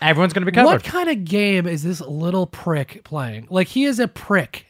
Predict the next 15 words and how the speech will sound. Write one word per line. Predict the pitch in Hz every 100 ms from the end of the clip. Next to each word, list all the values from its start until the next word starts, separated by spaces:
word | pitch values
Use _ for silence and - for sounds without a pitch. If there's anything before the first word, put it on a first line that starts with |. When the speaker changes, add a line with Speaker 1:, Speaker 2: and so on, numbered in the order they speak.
| -
Speaker 2:
That's | 175 180
what |
this | 170 147
guy | 151 117
is. | 104 -
I | 165 170
fucking, | - 208 190 196 190 185 170 _ _ _ _ _ _ _ _ 170
get | 381
out | 427 453
of |
here | 247 175
with | 156
this | 165 139
shit. | 170 113 - _ _
It's | - 285 -